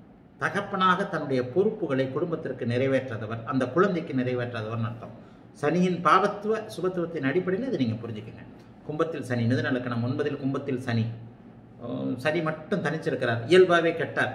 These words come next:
செவ்வாய் ராகுவோடு சேர்ந்திருக்கிறார், சுத்தமா தகப்பனை கெடுத்தார்.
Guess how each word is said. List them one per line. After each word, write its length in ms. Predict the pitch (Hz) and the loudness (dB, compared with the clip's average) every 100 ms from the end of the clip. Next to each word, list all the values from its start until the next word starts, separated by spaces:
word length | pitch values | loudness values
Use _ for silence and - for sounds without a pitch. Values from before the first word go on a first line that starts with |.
| - - | -8 -8
செவ்வாய் 420 | - 202 226 196 | -2 2 4 4
ராகுவோடு 320 | 165 160 160 | 2 2 -2
சேர்ந்திருக்கிறார், 520 | 151 147 135 131 113 | -2 -2 -2 -2 -2
சுத்தமா 520 | 113 233 - - 226 208 | 2 2 2 0 2 4
தகப்பனை 400 | 160 151 151 127 | 2 2 0 -4
கெடுத்தார். 340 | 107 101 | -6 -10